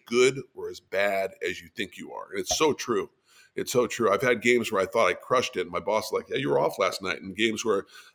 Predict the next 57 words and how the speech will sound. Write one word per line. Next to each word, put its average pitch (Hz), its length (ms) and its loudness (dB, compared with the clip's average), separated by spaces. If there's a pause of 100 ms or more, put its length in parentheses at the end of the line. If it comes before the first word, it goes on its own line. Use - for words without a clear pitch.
I 98 100 -6
thought 107 180 4
I - 20 6
was 101 140 4
off, 120 260 6
and 95 100 -6
they're 98 100 0
like, 110 120 -6
"Oh, 143 80 -2
you 139 140 -2
crushed 147 320 -4
it - 80 -6
last 92 220 -2
night." 92 160 -4
So 120 120 2
it 110 80 -2
just, - 280 -4 (260)
it's 113 160 -6
all 135 240 6
subjective. 107 720 0 (560)
Everybody 139 400 4
has 117 160 2
an 110 80 -2
opinion. 98 380 -2
You 101 80 0
have 101 140 0
more 117 200 2
people 110 280 -6
not 110 260 0
liking 107 320 0
you 101 180 2
as 98 100 -6
you 92 100 -6
move 98 180 -4
up. 98 320 2
So 101 240 2
it's, - 220 -6
it's 107 160 -12
part 113 260 -2
of 117 160 4
it. - 160 -6
It's - 100 -16
part 110 220 2
of 101 80 -4
the 101 60 0
whole 98 180 -6
deal. 104 260 -2
You 90 160 -8
know, 95 140 -8
accept - 400 -6
that. 90 220 -4
And, 92 200 -10 (140)
and 101 180 -6 (300)
play-by-play 117 460 6
is 98 160 0
so 120 100 0
subjective 98 800 -6